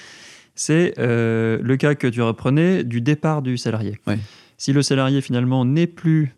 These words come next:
Speaker 1: actif, ne, ne, n'exerce plus, n'est plus dans les effectifs, il faut, euh, être sûr que nous pourrons lui racheter ses actions.
Speaker 2: Mais
Speaker 1: Parce
Speaker 2: c'est une
Speaker 1: que,
Speaker 2: obligation, ça.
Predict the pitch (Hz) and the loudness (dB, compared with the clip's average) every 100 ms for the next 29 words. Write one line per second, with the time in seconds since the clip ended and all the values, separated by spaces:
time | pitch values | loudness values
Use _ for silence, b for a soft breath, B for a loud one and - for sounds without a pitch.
0 | - 123 - 175 190 113 107 107 107 107 | -4 -4 -2 -2 -2 -4 -2 -4 -4 -4
1 | 110 - 98 - 135 110 - 131 110 104 | -4 -4 -6 -4 -2 -2 -2 -2 0 -2
2 | 101 104 156 214 - b b b b b | -4 -6 -4 -4 -8 b b b b b
3 | b - 135 123 147 139 - - 113 110 | b -2 -2 0 2 2 0 -4 -4 -4
4 | - 120 - 110 104 - 190 190 - - | -4 -4 -2 -4 -2 2 2 0 -6 -4
5 | 131 123 - 123 117 123 180 175 139 127 | 0 0 -2 -4 -2 2 2 2 0 2
6 | 170 147 107 104 117 110 110 - 117 95 | 2 0 0 -2 -4 -4 -4 -4 -4 -4
7 | _ B B B B B B 113 104 107 | _ B B B B B B -2 2 2
8 | 110 107 101 113 - | 4 2 0 -4 -6